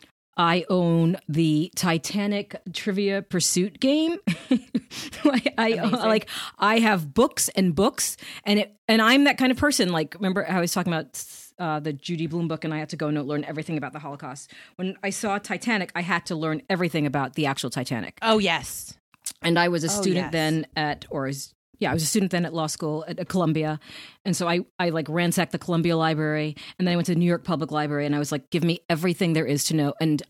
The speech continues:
Speaker 1: I memorized every detail about that actual ship,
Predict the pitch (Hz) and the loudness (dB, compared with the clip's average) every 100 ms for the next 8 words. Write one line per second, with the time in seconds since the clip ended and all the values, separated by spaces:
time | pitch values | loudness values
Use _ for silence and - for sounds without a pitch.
0 | 143 170 185 180 185 170 160 151 - - | -2 2 2 2 2 2 0 -2 -4 -2
1 | 180 220 254 180 202 - 165 139 - 160 | -2 0 0 0 0 0 0 0 -4 -4
2 | 156 156 160 147 151 - 208 - 165 - | -2 0 0 2 -2 -2 -2 0 -2 -4